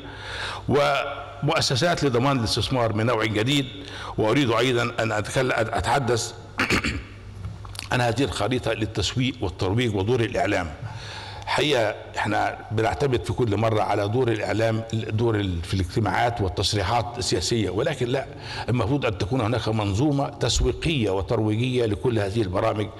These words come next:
عبر الشمال والجنوب، حتى يمكن أن نسوق هذه المشروعات المتاحة. وأخيرا وليس أخيرا،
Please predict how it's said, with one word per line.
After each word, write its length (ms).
عبر 580
الشمال 400
والجنوب، 400
حتى 300
يمكن 240
أن 140
نسوق 640
هذه 220
المشروعات 500
المتاحة. 500
وأخيرا 460
وليس 340
أخيرا، 500